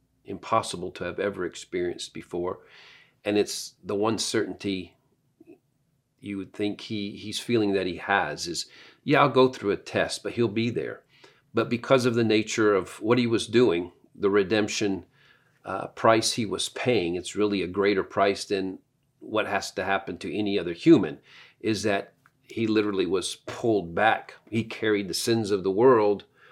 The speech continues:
on his shoulders and on the cross. And so there was a pulling back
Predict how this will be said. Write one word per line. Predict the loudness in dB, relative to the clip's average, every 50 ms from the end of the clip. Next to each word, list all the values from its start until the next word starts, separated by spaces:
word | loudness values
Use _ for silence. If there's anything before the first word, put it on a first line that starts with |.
| -20 -20 _ -6
on | -2 0 2 2
his | 2 0 0
shoulders | -2 2 4 6 6 6 6 4 4 2 2 2 -2 -8 -6
and | -6 -2 0
on | 0 0
the | -2 -4
cross. | -6 0 2 4 4 4 4 2 0 -4
And | -4 -4
so | -4 -2 0
there | 2 4 2
was | 2 2
a | -2 -8
pulling | -6 -2 0 0 0 0 -2 0
back | -2 -2 -2 -4 -12 -20